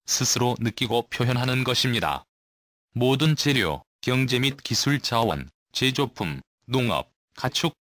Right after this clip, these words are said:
수산물 등을 고려하고 적절하고 가장 적합한 기관을 통해 유통, 교환을 위해 공통으로 사용할 수 있어야 합니다.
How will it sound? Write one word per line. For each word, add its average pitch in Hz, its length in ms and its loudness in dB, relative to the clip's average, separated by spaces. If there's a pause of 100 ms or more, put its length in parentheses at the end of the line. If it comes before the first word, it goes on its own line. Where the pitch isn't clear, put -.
(140)
수산물 139 560 0
등을 135 260 0
고려하고 120 560 0
적절하고 101 720 -2 (220)
가장 113 380 -2
적합한 147 680 -2
기관을 117 400 -2
통해 98 380 0
유통, 113 440 -2 (260)
교환을 110 440 2
위해 95 300 0 (240)
공통으로 131 640 0
사용할 123 480 -2
수 - 160 0
있어야 123 540 0
합니다. 82 420 -4